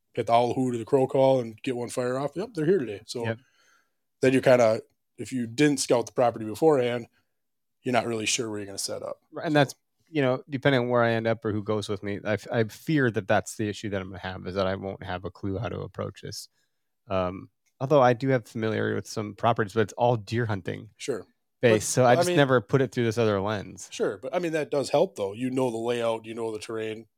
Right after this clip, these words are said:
Speaker 1: you
Speaker 2: Yep.
Speaker 1: know a little bit where you're hunting. And the nice thing about turkey hunting, deer hunting, if you don't have any deer on the property, you go home,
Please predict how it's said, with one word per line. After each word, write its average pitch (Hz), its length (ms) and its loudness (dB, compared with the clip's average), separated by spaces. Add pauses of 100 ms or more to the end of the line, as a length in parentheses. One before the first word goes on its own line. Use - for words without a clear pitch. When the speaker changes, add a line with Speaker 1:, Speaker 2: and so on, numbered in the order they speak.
(220)
Speaker 1:
you 123 40 0
Speaker 2:
Yep. 113 40 4
Speaker 1:
know 104 260 -6
a 127 40 -12
little 120 200 -8
bit 113 140 -4
where 110 120 -6
you're 110 100 -6
hunting. 117 320 -6 (360)
And 170 80 4
the 143 60 4
nice 139 180 2
thing 131 120 -2
about 113 200 -2
turkey 127 260 -4
hunting, 143 360 -4 (380)
deer 147 180 6
hunting, 143 340 -2
if 123 220 -8
you 117 400 -2 (420)
don't 123 140 2
have 113 80 0
any 110 120 -4
deer 117 140 0
on 113 60 2
the 110 80 -4
property, 117 520 2 (180)
you 123 80 -12
go 117 120 0
home, 107 360 -4